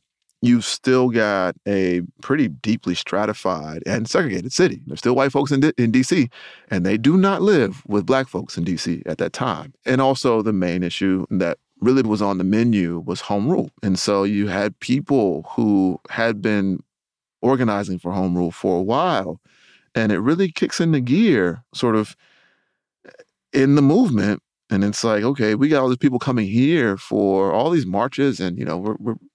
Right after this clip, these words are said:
we're doing the thing. And how do you give a march? And John Lewis gives a speech at the March on Washington,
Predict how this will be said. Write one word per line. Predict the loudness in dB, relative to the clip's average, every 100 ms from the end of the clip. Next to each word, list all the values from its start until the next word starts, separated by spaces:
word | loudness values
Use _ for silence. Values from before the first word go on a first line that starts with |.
| _ -20 -16
we're | -8
doing | 0 2 0
the |
thing. | -2 -2 0 -4 -10 -20 -20 -20 _ -4
And | 0 2 0 0 -4 -4
how | 0
do | 2
you |
give | 2
a | 2
march? | 2 2 0 -4 -10 -2
And | 0
John | 2 2
Lewis | 2 2
gives | 0 -2
a | -2
speech | -2 -2 -2 -6 -8 _ _ _
at | -2 0
the | 0
March | 0 0
on | -2 0
Washington, | -2 -2 -4 -2 -4